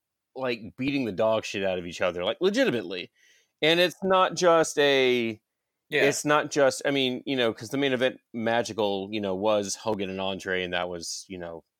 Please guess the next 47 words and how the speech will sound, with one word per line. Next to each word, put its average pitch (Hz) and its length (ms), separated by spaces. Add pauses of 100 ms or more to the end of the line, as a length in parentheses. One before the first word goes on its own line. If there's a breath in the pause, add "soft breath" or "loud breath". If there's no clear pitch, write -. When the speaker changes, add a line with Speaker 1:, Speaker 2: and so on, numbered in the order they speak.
(840)
Speaker 1:
at 123 160
its 113 200
time, 123 420
kind 120 180
of 107 60
like 101 140
the 113 140
apex 104 560 (100)
of 101 260
the 90 200
entertainment 101 920 (560 soft breath)
side 113 460 (100)
of 104 420
the 104 80
company, 104 560
whereas, 95 580
you 95 80
know, 92 280
Ricky 92 460
and 87 260 (100)
Randy 101 440
were 90 280
the, 87 380
on 95 140
the 85 200 (220)
opposite - 400
side 95 180
of 85 60
the 95 60
coin, 104 380
where 90 180
they 92 140
were 90 120
definitely 90 440
more 92 240
on 90 120
the 90 280 (760 soft breath)
athletic 104 380
side 98 240
and 90 100
the 82 60
sports - 420
side 92 220
of, 85 120
like, 92 160
"No, 123 260
we, 120 260